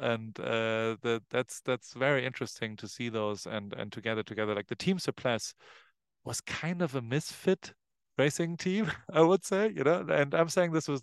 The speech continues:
with all the love I can give in there, because I'm a misfit too. Um, uh, but it was the coolest crew that you've ever seen. Like, Team Cyclesse is really a cool cycling crew, and, uh, we, we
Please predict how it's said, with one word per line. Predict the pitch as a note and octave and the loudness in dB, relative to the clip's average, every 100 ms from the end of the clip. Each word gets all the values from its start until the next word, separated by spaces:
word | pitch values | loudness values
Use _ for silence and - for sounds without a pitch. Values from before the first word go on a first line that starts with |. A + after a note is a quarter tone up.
| - - C#3 | -8 -10 0
with | C#3+ | 2
all | F3+ D#3+ F3 E3 | 8 10 12 10
the | C#3+ | 8
love | C#3 C#3+ D#3+ | 8 8 6
I | C#3 | 0
can | - A#2+ | -2 -2
give | B2+ C3+ D3+ | 2 2 0
in | D#3 | 4
there, | F3 A3 - - - - | 4 4 -2 -16 -12 2
because | C3+ C3 | 6 8
I'm | B2+ C#3+ | 6 6
a | |
misfit | B2 C3 - B2+ - | 2 -2 -2 -4 -2
too. | - C3+ - - C#3+ - | -6 -6 -8 -12 -4 6
Um, | C3+ C3+ C3+ C#3 - - | 8 8 6 0 -4 2
uh, | C3+ C3 C#3 - _ _ | 4 4 2 -2 _ _
but | B2 | -4
it | B2+ | -4
was | B2+ - | -4 -6
the | C3+ - _ - | -10 -12 _ -8
coolest | - F3 C#3 A#2+ - | 0 2 4 2 -4
crew | - B2 A#2+ B2 - _ _ - | 2 4 6 4 -2 _ _ -4
that | B2 A2+ | -2 -2
you've | A2+ | 0
ever | B2 A2 G2+ | 0 0 -4
seen. | C3+ G#2 | -6 -8
Like, | G#2 - | -8 -2
Team | E3+ F3 | -2 0
Cyclesse | - - D3 A#2 | -2 2 2 2
is | G#2+ | -2
really | A2+ B2 D#3 D3+ C3+ A#2+ - - - - - | 0 4 6 8 6 2 -2 -12 -20 -18 -2
a | C3 | -2
cool | - D#3 C#3+ B2+ | 4 6 6 4
cycling | C3 A#2+ - F#2 | 0 -2 -4 -8
crew, | F2+ A#2 A#2 B2+ | -6 -2 0 0
and, | A#2 A2+ A2 - | -2 -4 -4 -6
uh, | A2+ A2+ A2+ | -2 0 2
we, | A#2+ C3 | 2 2
we | B2 B2+ B2+ B2+ A#2+ | 0 0 -2 0 -2